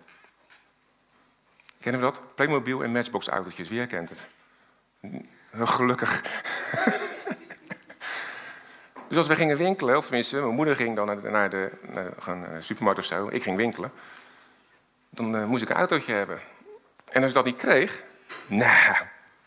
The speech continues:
ik heb het van horen zeggen hoor, ik weet niet zeker of het waar is,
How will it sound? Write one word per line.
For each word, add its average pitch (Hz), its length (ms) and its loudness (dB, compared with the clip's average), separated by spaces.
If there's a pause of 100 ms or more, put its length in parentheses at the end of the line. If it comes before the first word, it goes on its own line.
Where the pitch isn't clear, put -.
(720)
ik - 420 -2
heb 120 40 6
het - 20 -4
van 123 100 2
horen 127 160 8
zeggen 123 240 6
hoor, 101 120 4
ik 113 100 2
weet 110 100 4
niet 107 100 -2
zeker 110 200 -2
of 101 60 2
het - 80 -10
waar 107 220 6
is, 117 180 -6